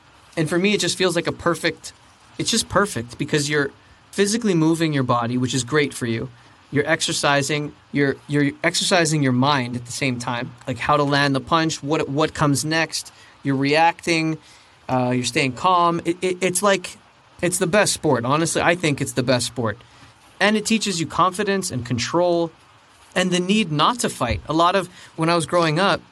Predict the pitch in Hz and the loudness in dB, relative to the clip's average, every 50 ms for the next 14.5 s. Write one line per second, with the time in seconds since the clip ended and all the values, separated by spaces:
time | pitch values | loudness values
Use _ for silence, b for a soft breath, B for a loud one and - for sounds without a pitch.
0 | _ - 143 147 156 147 - 185 175 170 170 156 143 147 135 - 151 147 - 151 | _ -6 -4 -2 -2 -2 -2 -4 -4 -2 -2 -2 -2 -2 -2 -2 -4 -4 -4 -4
1 | 131 123 120 120 - - 139 156 180 170 147 131 120 139 127 123 - - B B | -6 -6 -8 -10 -8 -4 -2 0 2 2 2 0 0 -2 -4 -4 -6 -14 B B
2 | B B B B B B - 135 139 147 156 156 135 - 180 175 160 151 156 160 | B B B B B B -8 -4 -2 0 0 0 0 0 0 0 0 0 0 0
3 | 160 156 - _ _ _ _ _ _ _ - - 147 139 135 131 - - 143 131 | -2 -2 -6 _ _ _ _ _ _ _ -8 -4 -2 -2 -2 -2 -4 -4 -4 -2
4 | 120 156 170 175 180 - - 175 175 170 170 165 156 143 131 - 151 147 - 165 | -2 0 0 -2 -2 -4 -2 0 0 0 2 0 0 0 -2 -2 -2 -2 0 0
5 | 156 151 - - 151 135 147 151 156 151 - 165 156 143 135 135 147 170 196 190 | 0 0 -2 -4 -4 -2 0 0 0 -2 -2 -2 0 2 2 2 2 2 0 -2
6 | - - - 143 151 170 208 220 - - 180 175 175 151 170 156 160 156 135 143 | -4 -2 -2 0 2 2 2 0 0 0 0 0 0 0 2 2 2 2 2 0
7 | 139 139 135 131 147 170 170 143 135 131 113 131 151 165 156 131 110 120 - 175 | 0 0 0 0 0 0 0 0 -2 -2 0 0 -2 -2 -2 -6 -8 -4 -2 0
8 | 175 156 151 - - - - 139 143 165 170 156 127 120 - - 160 170 131 92 | 0 0 -2 -6 -10 -6 -4 -2 -2 -2 -2 -4 -6 -8 -6 -4 -2 -2 -4 -6
9 | - - - _ _ _ _ - 143 139 135 - - 165 190 220 226 202 165 - | -8 -14 -20 _ _ _ _ -8 -6 -6 -6 -2 0 2 2 2 2 0 0 -2
10 | - - 180 202 156 113 117 120 123 120 117 117 - B B B B B B 165 | -2 0 0 0 0 0 -4 -6 -6 -6 -8 -8 -10 B B B B B B 4
11 | 185 190 170 160 - - 170 170 165 165 160 156 143 - 147 - - - 196 185 | 4 4 2 0 0 0 2 2 2 2 2 0 -2 -2 -4 -6 -4 0 0 2
12 | 180 180 175 175 - 165 160 156 151 147 151 165 165 170 165 160 151 147 147 151 | 2 0 0 0 0 -2 -2 -2 -4 -4 -4 -2 -2 0 0 0 -2 -2 -2 -2
13 | 151 - 147 131 131 151 151 151 147 143 139 139 143 143 139 123 120 - - 160 | -2 -2 -2 0 2 4 4 4 4 2 0 0 0 0 -2 -4 -4 -2 0 2
14 | 160 156 - 143 147 151 156 151 131 | 2 2 0 0 -2 -2 -2 -2 -4